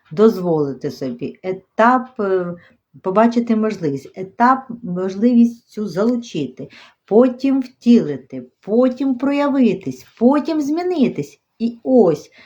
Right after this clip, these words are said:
на якому б етапі не, не були, коли ми потрапляємо на перешкоду, яка називається вторинна вигода, нас автоматично пересуває на рівень або на етап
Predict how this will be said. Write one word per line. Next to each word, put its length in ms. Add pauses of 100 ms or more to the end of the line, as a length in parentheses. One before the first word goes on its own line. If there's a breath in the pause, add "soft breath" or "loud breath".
(240 soft breath)
на 120
якому 680
б 140
етапі 600
не, 380
не 240
були, 340
коли 520
ми 160
потрапляємо 1400 (1200 loud breath)
на 680 (1800)
перешкоду, 600
яка 120
називається 340
вторинна 320
вигода, 380
нас 680 (260)
автоматично 880
пересуває 880
на 260
рівень 560
або 280
на 240
етап 400